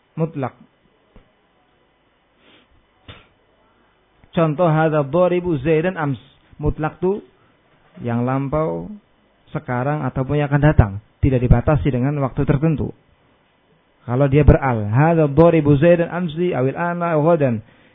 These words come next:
Ini adalah orang yang mukul Zaid kemarin atau waktu sekarang, al-an,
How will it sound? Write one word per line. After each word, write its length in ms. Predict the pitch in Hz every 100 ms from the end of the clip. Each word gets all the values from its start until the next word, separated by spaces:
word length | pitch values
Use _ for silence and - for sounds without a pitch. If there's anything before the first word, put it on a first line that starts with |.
| _ -
Ini 400 | 147 147 170 131
adalah 240 | 131 139
orang 320 | 147 147 147
yang 160 | 151 147
mukul 320 | 147 147 131
Zaid 320 | 120 160 135 113 _ _ _ _ _ -
kemarin 560 | 120 123 143 147 107 95 _ _ _ _ _ _ _ _
atau 240 | 143 139 160
waktu 200 | 160 -
sekarang, 400 | 165 185 160 113
al-an, 560 | 123 143 151 135 107